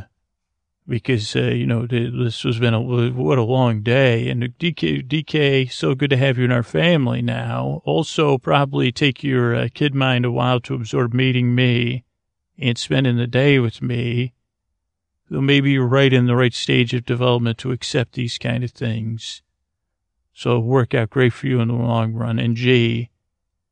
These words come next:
well, we're gonna close this case together, but not tonight. Let's get a good night's sleep, uh, and then I'll find out, uh, because this message in a bottle came to me across the oceans of time and space, uh,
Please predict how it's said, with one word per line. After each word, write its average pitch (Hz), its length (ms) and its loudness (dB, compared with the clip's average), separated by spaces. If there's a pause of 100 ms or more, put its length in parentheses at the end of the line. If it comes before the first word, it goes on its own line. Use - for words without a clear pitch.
(160)
well, 147 140 -8
we're 180 160 2
gonna 143 160 2
close 170 580 -2
this 127 240 -4
case 123 400 0
together, 117 880 -2 (880)
but 139 140 -4
not 123 460 0
tonight. 147 400 0
Let's 131 200 -2
get 135 140 0
a 135 60 0
good 127 220 -2
night's 127 300 -2
sleep, 123 540 -2
uh, 117 400 -4 (680)
and 127 140 -4
then 135 80 0
I'll 135 100 0
find 131 440 0
out, 127 500 0
uh, 123 380 -2 (1040)
because 127 300 -4
this 135 260 0
message 139 680 0
in 135 80 -2
a 123 40 0
bottle 135 440 2
came 127 420 0
to - 160 -6
me 127 220 2
across 123 600 -4
the 123 140 -2
oceans 120 800 -2
of 117 120 -8
time 120 340 -2
and 113 140 -4
space, - 760 -6
uh, 135 80 -4